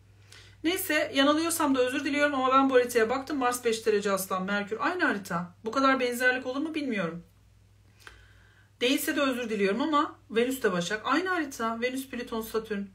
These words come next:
Kuzey Ay düğüm kare. Aynı harita. Ee, kariyer hayatında Mayıs'tan sonra güzel gelişmeler olacak diyorum Ceren'cim. Bu kadar. Ben iki kez aynı soru sormayın dediğim halde. Asistanımız buradaysa bir bakabilir mi? Ceren Ş.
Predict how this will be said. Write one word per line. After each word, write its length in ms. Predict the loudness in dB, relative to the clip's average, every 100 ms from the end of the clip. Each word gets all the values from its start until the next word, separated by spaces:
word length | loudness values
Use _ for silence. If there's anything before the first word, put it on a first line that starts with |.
| _ _
Kuzey 240 | -8 0 2
Ay 160 | 2
düğüm 160 | 0 -4
kare. 400 | -4 -4 -4 -10 -14 -16 -14
Aynı 220 | -8 -6 -4
harita. 380 | -6 -6 -8 -10 _ -20 -20 -20 -20 -4 4
Ee, 260 | 6 4
kariyer 300 | 4 2 4
hayatında 500 | 6 6 4 0 0
Mayıs'tan 420 | 2 2 2 0
sonra 400 | 0 0 0 0
güzel 360 | 0 2 2 4
gelişmeler 340 | 2 0 -4
olacak 480 | -4 -4 -2 -2 -2
diyorum 460 | -6 -4 -4 -4 -6
Ceren'cim. 680 | -2 0 0 -2 -4 -6 -10 -20 -12
Bu 40 |
kadar. 500 | -6 -2 -2 -4 -12 -20 -20 -20 -6
Ben 200 | -2 -2
iki 180 | -4 -6
kez 220 | -4 -4
aynı 200 | -6 -8
soru 260 | -6 -8 -8
sormayın 440 | -8 -8 -6 -8
dediğim 320 | -8 -8 -8
halde. 360 | -8 -8 -8 -8 -10 -16 -20 -20 -20 -20 -20 -20 -20 -20 -20 -20 -20 -20 -20 -16 -10
Asistanımız 560 | -8 -6 0 0 0
buradaysa 340 | -2 -2 -2 -4
bir 100 | -4
bakabilir 400 | -4 -4 -8 -8
mi? 200 | -8 -4
Ceren 300 | -2 -2 -4
Ş. 340 | -6 -8 -10